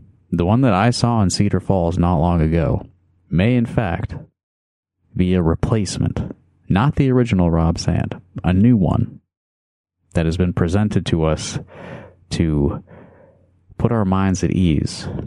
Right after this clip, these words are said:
No, there is no dark alternate dimension, and no one is trapped there.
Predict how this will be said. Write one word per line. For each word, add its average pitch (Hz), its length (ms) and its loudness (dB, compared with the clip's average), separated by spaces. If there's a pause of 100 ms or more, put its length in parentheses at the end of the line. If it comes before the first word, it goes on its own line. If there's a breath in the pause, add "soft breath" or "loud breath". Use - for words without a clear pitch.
(220)
No, 98 640 -2 (300)
there 90 180 0
is 117 200 0
no 127 280 4
dark 101 360 2
alternate 90 380 0
dimension, 85 680 0 (460 soft breath)
and 82 200 -2
no 107 140 2
one 135 200 2
is 131 120 0
trapped 107 420 -6
there. - 380 -6